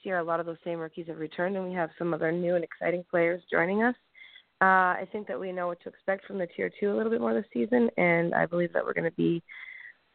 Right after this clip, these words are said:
more ready than we were, uh, previously. And, uh, I just think that, uh, this could be our season in the Tier,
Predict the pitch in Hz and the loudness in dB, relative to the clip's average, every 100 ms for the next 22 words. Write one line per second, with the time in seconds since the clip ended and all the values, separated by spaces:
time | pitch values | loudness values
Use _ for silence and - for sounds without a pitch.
0 | - - - _ _ - - - - 202 | -12 -8 -8 _ _ -12 -8 -4 4 6
1 | 196 190 185 196 185 180 170 165 165 170 | 6 6 2 0 -2 -2 0 2 2 -2
2 | - _ _ 170 160 - 202 180 165 - | -12 _ _ -6 -6 -4 -4 -2 -6 -6
3 | 160 156 - 170 156 156 160 - - - | -6 -8 -8 -4 -2 -2 -4 -4 -4 -6
4 | 165 - 180 180 165 160 151 - - _ | -8 -2 0 0 2 2 2 -4 -20 _
5 | _ _ _ _ _ _ _ - 170 180 | _ _ _ _ _ _ _ 2 2 2
6 | - 185 180 185 165 - 190 165 156 156 | 0 -2 0 2 2 0 -6 -6 -6 -6
7 | 160 - - | -8 -4 -6